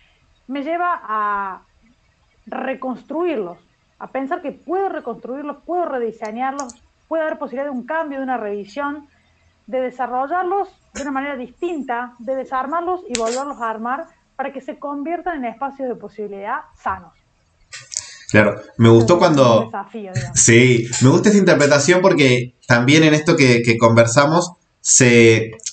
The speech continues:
Speaker 2: empiezo a ver los, los espacios de obviedad como puentes, ¿no? Como que, a ver, yo podría hacer todo este camino y me llevaría X cantidad de tiempo. Y bueno, si tal vez tengo una zanja o un,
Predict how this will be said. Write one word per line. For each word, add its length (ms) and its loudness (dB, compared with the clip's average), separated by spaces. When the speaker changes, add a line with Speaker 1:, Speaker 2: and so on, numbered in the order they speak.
Speaker 2:
empiezo 360 6
a 40 6
ver 340 4
los, 580 4
los 140 4
espacios 320 4
de 20 -
obviedad 320 4
como 260 4
puentes, 680 2
¿no? 300 4
Como 180 6
que, 180 4
a 100 4
ver, 180 2
yo 200 4
podría 400 4
hacer 240 0
todo 100 4
este 220 2
camino 640 4
y 280 6
me 120 2
llevaría 480 4
X 160 -2
cantidad 320 2
de 60 4
tiempo. 400 4
Y 100 6
bueno, 220 4
si 100 -2
tal 140 6
vez 160 2
tengo 480 6
una 220 4
zanja 520 2
o 140 6
un, 640 6